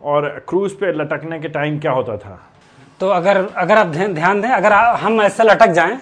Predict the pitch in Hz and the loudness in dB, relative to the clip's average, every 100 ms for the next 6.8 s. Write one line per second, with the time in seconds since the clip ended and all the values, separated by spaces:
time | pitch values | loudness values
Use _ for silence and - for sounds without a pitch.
0 | - 156 175 - 190 170 185 160 180 165 | -8 -2 -2 -2 -2 0 0 0 0 0
1 | 175 196 185 165 180 190 208 254 - 143 | 0 2 2 4 4 4 2 -2 -8 -20
2 | 180 - _ - 214 247 262 262 - 262 | -20 -20 _ 0 2 4 2 0 -2 -4
3 | 254 254 262 254 247 247 - 226 233 240 | 0 0 2 2 4 2 0 -2 0 0
4 | 247 254 220 - 285 190 120 113 101 - | 0 0 -2 2 2 2 -2 -6 -14 -20
5 | 127 151 185 196 180 208 220 240 226 226 | -8 -4 -2 0 2 2 4 4 4 2
6 | 240 226 214 202 175 156 139 117 | 0 2 0 2 2 0 -2 -6